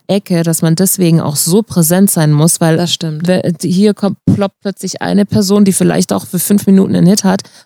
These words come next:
Speaker 1: dann kommt der, also es sind viel zu viele Fünf-Minuten-Hits, das will ich damit sagen.
Speaker 2: Auf jeden
Speaker 1: Es,
Speaker 2: Fall, und
Speaker 1: es
Speaker 2: es
Speaker 1: gibt
Speaker 2: geht
Speaker 1: keinen
Speaker 2: nicht nur um die
Speaker 1: Ausgleich
Speaker 2: Musik.
Speaker 1: mehr.
Speaker 2: Es einfach auch die Unterhaltungsbranche ist
Speaker 1: Ja.
Speaker 2: aufgrund von Social Media so gewachsen, weil ich meine, ähm,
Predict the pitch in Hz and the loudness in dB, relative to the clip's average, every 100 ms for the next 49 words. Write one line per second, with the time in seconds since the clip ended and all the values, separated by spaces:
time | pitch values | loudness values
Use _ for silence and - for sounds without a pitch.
0 | - 185 - 190 196 - 185 185 208 247 | -4 -2 2 0 0 0 0 0 2 2
1 | 240 - 240 254 - 233 226 233 214 226 | 2 2 0 0 2 2 2 2 2 4
2 | 214 185 160 147 - 196 185 180 160 156 | 4 4 2 2 -2 -2 -2 -2 -2 -4
3 | 139 - - - - - - 247 277 330 | -4 -6 -10 -10 -12 -8 -2 -2 0 0
4 | 294 285 277 240 202 - 214 277 214 202 | 0 2 0 0 0 0 0 0 2 2
5 | 202 269 254 247 214 277 180 151 151 - | 2 2 4 2 2 2 2 0 -4 -2
6 | 196 - - 175 208 220 - 196 - - | -2 -2 -4 -2 0 0 -2 -4 -4 0
7 | 208 214 190 226 247 226 - 160 156 147 | 0 2 2 2 0 -2 -4 -2 0 0
8 | 190 - 220 175 170 - 208 247 226 254 | 0 -2 -2 -2 -4 -2 0 4 2 0
9 | - 185 170 170 - - - - _ - | 0 2 2 2 -2 -14 -20 -20 _ -4
10 | 185 190 190 185 214 208 180 170 160 151 | 0 2 4 4 4 4 2 0 0 0
11 | 190 - - 170 202 165 156 160 170 160 | -2 -2 0 2 4 4 2 0 0 0
12 | 160 160 - 156 160 | 0 -2 -2 0 0